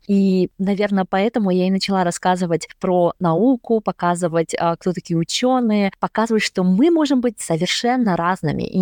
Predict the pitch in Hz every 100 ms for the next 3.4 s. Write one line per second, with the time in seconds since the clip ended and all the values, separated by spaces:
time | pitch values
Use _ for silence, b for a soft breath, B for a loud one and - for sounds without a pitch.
0 | 185 170 262 392 220 - - 165 208 170
1 | - 156 156 - 170 151 190 165 - 151
2 | 151 - 175 175 160 156 151 170 185 208
3 | 226 220 208